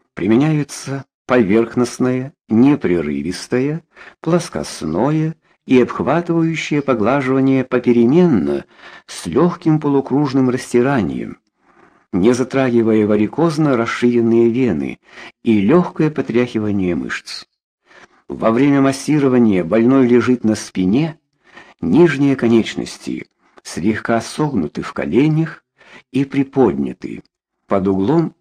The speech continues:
в сорок пять градусов. При одностороннем поражении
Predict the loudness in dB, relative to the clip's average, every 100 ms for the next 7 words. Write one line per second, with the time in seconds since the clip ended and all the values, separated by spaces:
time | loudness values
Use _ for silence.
0 | _ -18 -2 0 0 -4 -4 -2 -2 -6
1 | -8 -12 -18 -18 -20 -20 _ _ _ _
2 | _ _ _ 0 0 0 0 0 0 -2
3 | 2 4 4 4 0 -2 -2 -2 -2 0
4 | -2 -4